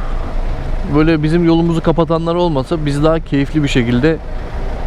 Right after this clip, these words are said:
yolumuza devam edebiliriz diye düşünüyorum. Şu ikinci sıra parka ceza yok sanırım. Trafik kurallarında böyle bir şey yok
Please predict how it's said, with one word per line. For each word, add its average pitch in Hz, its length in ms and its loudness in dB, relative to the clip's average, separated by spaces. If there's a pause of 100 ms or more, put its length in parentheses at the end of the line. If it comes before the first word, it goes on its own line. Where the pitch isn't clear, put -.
(300)
yolumuza 139 440 4
devam 143 320 2
edebiliriz 139 500 0
diye 123 140 2
düşünüyorum. 113 420 0 (680)
Şu 196 540 2 (140)
ikinci 196 380 2
sıra 196 220 2
parka 185 640 -2 (480)
ceza 170 360 4
yok 196 220 0
sanırım. 139 380 -2
Trafik 143 320 2
kurallarında 147 500 2
böyle 143 220 2
bir 143 60 -2
şey 151 140 2
yok 156 160 2